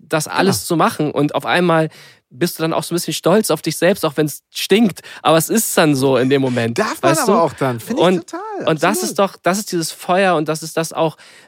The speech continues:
Speaker 1: weswegen ich das so gerne mache. Und das ist auch der Grund, warum ich so lange immer irgendwie hier sitze und auf die Suche gehe und irgendwie
Speaker 2: Ja.
Speaker 1: viele Sachen irgendwie mache, die ich, wo ich auch irgendwie denke, so, oh, pff,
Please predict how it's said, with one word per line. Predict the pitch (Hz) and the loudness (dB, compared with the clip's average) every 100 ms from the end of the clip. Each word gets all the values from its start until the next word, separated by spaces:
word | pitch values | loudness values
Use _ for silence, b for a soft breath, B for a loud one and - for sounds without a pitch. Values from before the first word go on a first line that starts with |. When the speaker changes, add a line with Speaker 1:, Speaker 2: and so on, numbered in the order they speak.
| _ | _
Speaker 1:
weswegen | - 143 156 160 160 185 | -20 -8 -8 -4 -2 -2
ich | |
das | - 156 | -4 -10
so | 165 | -6
gerne | 139 156 175 | -4 -2 -2
mache. | 147 175 - | -2 -4 -4
Und | 156 156 | -4 -2
das | 156 - | -4 -6
ist | 175 - | -6 0
auch | 156 165 B B - | 0 0 B B -4
der | 143 | 0
Grund, | 139 202 160 | 2 2 2
warum | 151 160 | 0 -2
ich | - | -2
so | |
lange | 151 160 170 - | 0 2 0 -2
immer | - 165 175 151 _ _ - | -4 -2 0 -4 _ _ -4
irgendwie | 156 143 156 | -4 -2 -6
hier | 156 156 | -4 -2
sitze | 165 247 220 165 | -2 -2 -2 0
und | 151 - | 0 -2
auf | - | -6
die | 156 | -4
Suche | 170 233 170 | -4 -2 -2
gehe | 156 170 | 0 0
und | - 156 151 B B B - | 2 0 -2 B B B -4
irgendwie | 160 156 | -4 -4
Speaker 2:
Ja. | 156 | -6
Speaker 1:
viele | 180 165 | -4 -2
Sachen | 156 170 175 | -2 -2 -2
irgendwie | 120 151 156 160 151 - | -2 -4 -4 -4 -4 -4
mache, | 151 170 160 | -4 -4 -6
die | 147 | -8
ich, | 151 - - - 160 | -16 -18 -20 -20 -18
wo | 139 160 | -10 -10
ich | 156 - | -8 -14
auch | 156 | -12
irgendwie | 165 151 | -12 -10
denke, | 143 151 | -8 -8
so, | - 113 | -8 -6
oh, | 139 | -6
pff, | 135 - | -8 -20